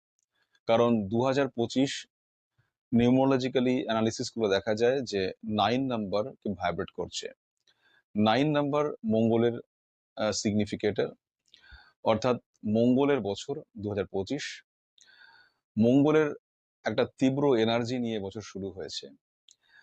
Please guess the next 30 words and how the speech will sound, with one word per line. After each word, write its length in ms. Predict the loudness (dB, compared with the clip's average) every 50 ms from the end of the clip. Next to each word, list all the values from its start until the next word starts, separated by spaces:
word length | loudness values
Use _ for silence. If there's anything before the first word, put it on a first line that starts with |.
| -20 _ _ _ _ _ _ -2
যে 200 | 2 2 4 4
বছর 360 | 4 2 0 0 -4 -4 -4 -6
মঙ্গলের 680 | -8 -10 -8 -4 -2 0 0 2 2 2 0 0 0 -2
দ্বারা 220 | 0 0 0 0
নিয়ন্ত্রিত 500 | 0 0 -2 -2 -4 -4 -4 -6 -6 -6
হয় 160 | -6 -4 -4 -4
বা 100 | -4 -2
মার্শিয়াল 540 | -2 0 0 0 -2 -2 -2 0 0 0
এনার্জিকে 540 | 0 0 0 0 0 0 -2 -2 -2 -2 -2
নিয়ে 180 | -2 -2 -4 -4
পা-, 260 | -4 -4 -6 -6 -4
তৈরি 280 | -2 -2 0 0 0 -2
হয়, 260 | -4 -6 -6 -6 -8 -12 _ _ _ _ _ _ _ _ _ -4
সে 140 | 0 2
বছরে 520 | 4 4 2 2 2 2 2 2 2 0 -2 -8 _ -8
খুব 140 | -8 -8
স্বাভাবিকভাবে 580 | -6 -2 0 2 4 4 2 0 -2 -4 -4 -6
ভূমিকম্প 760 | -6 -6 -6 -6 -4 -4 -4 -4 -4 -6 -6 -6 -6 -6 -4 -4
বা 240 | -2 -2 0 0
আর্থকোয়েক, 520 | 0 -2 -4 -6 -8 -6 -4 -4 -4 -6 -8 _ _ _ -4 0
ফরেস্ট 320 | 2 2 2 0 -2 -6 _ -4
ফায়ার 220 | -2 -2 -2 -2
বা 280 | 0 0 0 0 0 -4 _ _ _ _ _ -8
দাবানল 600 | -2 0 2 2 2 0 0 -2 -2 -4 -4 -6
কিংবা, 400 | -6 -6 -4 0 0 0 0 0 -2 _ _ _ _ _ _ _ _ _ _ -2
আহ, 180 | 0 2 2 2 2
বা 180 | 4 2 2
কোথাও 340 | 2 0 -4 -6 -4 -4 -4
না 80 | -4 -4
কোথাও 300 | -4 -4 -2 -2 -2